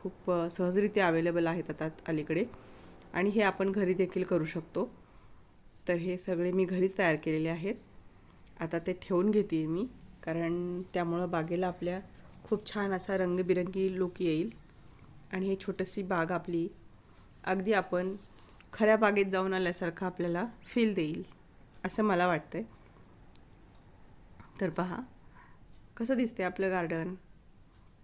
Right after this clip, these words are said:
व्हिडिओला नक्की,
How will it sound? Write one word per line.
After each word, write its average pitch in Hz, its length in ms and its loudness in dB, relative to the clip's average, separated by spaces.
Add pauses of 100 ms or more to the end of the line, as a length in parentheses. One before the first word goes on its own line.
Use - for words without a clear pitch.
(1300)
व्हिडिओला 175 420 0
नक्की, 175 640 -2